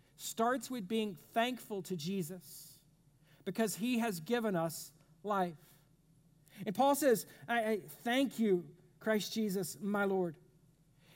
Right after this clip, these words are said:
and that he considered me trustworthy of his calling, that he considered me one that he could appoint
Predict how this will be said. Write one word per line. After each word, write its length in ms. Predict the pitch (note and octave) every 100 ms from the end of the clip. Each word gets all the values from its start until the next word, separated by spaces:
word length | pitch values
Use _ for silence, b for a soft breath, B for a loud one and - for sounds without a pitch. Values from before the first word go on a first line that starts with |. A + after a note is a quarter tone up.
| b
and 160 | A3 A3 F#3
that 120 | A3
he 120 | B3
considered 480 | B3 A3 C4+ C4 A3+
me 240 | A3 G3 - _ - -
trustworthy 840 | - B3+ B3 - G#3+ G3 E3+ D#3 - _ _ b -
of 100 | G3+
his 120 | F3+
calling, 480 | - A3 G3+ E3+ E3+
that 80 | F#3+
he 60 |
considered 540 | F#3+ A3 - C4+ C4+ G#3+
me 200 | G3+ - B
one 280 | - A3+ B3
that 80 | A#3+
he 60 | A3+
could 120 | G#3
appoint 640 | - - B3+ B3 F#3+ -